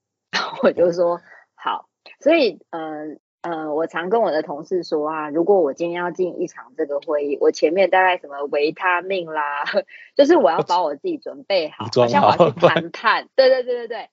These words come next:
Speaker 2: 这就是一种谈判啊。
Speaker 1: 因为这是一种谈判啊，所以我就当这是一种谈判，所以我的气势得准备好。那我印象中，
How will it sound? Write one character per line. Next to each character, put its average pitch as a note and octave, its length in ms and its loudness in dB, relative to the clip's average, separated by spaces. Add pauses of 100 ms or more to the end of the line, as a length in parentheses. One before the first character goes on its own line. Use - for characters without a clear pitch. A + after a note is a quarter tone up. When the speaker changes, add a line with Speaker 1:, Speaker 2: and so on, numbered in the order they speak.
(100)
Speaker 2:
这 D#4+ 80 4
就 B3+ 120 6
是 B3 80 2
一 A#3+ 40 2
种 F3+ 120 8
谈 D#3+ 260 4
判 F3 240 4
啊。 - 260 0 (180)
Speaker 1:
因 - 80 -6
为 G#4+ 40 -4
这 G4+ 60 -4
是 G4+ 60 -4
一 F#4+ 40 -6
种 C4 160 -2
谈 A#3 200 -10
判 B3+ 240 -10
啊， G#3 160 -12
所 D4+ 140 -12
以 C#4+ 160 -4
我 F#3 120 -6
就 C4+ 140 0
当 A#3+ 220 -8
这 A#3+ 100 -6
是 A#3+ 80 -8
一 A3+ 40 -8
种 E3 180 -12
谈 D#3+ 140 -14
判， F3+ 200 -4
所 G3 100 0
以 G3 40 4
我 E3 100 4
的 D3 120 -2
气 F#3+ 260 -2
势 F3+ 180 -6
得 D3 180 -6
准 C3 280 -16
备 C#3+ 160 -4
好。 - 260 -6 (460)
那 G4+ 160 6
我 A3 200 6
印 C4+ 240 -4
象 B3 300 -6
中， A#3 480 -4